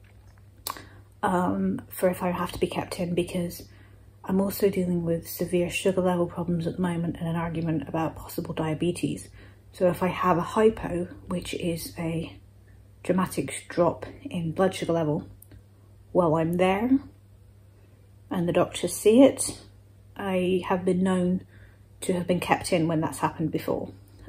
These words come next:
Um, so I'm also packing an emergency bag, so if I have to stay in for, like, another twelve hours while they try and get my hypos under control. I can't say I'm doing this bravely. I am frightened.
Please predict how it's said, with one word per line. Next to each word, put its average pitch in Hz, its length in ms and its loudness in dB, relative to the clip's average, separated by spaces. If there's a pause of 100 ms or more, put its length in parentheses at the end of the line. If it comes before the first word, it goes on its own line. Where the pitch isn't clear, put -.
(100)
Um, 170 400 -4 (540)
so 180 140 2
I'm 180 120 2
also 185 300 2
packing 156 340 -2
an 160 80 2
emergency 202 460 2
bag, 175 240 -2
so - 100 -4
if 165 160 -2
I 170 60 -4
have - 240 -10
to 175 100 -4
stay 170 240 0
in 170 140 -2
for, 151 100 0
like, 156 160 -2
another 156 200 0
twelve 185 300 2
hours 170 300 2
while 165 120 0
they 165 100 0
try 165 160 0
and 160 80 -4
get 151 100 -4
my 165 80 -4
hypos 175 480 -4
under 165 180 -2
control. 165 520 -4 (680)
I 240 40 -8
can't 262 280 6
say - 140 -8
I'm 208 140 -4
doing 196 220 2
this 196 140 -4
bravely. 202 640 2 (140)
I - 180 2
am 247 220 8
frightened. 214 640 -2